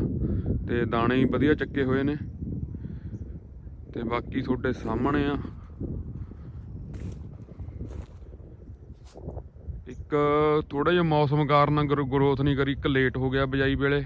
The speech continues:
ਐਲ ਆਰ ਦੀ ਬਿਜਾਈ ਤਕਰੀਬਨ ਪੱਚੀ ਅਕਤੂਬਰ ਦੇ,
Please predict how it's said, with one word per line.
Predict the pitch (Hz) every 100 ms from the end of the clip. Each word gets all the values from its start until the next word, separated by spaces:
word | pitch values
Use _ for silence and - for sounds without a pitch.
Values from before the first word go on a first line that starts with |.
| 123
ਐਲ | 131 131
ਆਰ | 135 139
ਦੀ | 139
ਬਿਜਾਈ | 139 135 135 131 - - - - - -
ਤਕਰੀਬਨ | - 135 135 139 143 143 135 - - 143
ਪੱਚੀ | - - 143 147 147 147 147
ਅਕਤੂਬਰ | 139 143 139 - 139
ਦੇ, | 135 139 135 135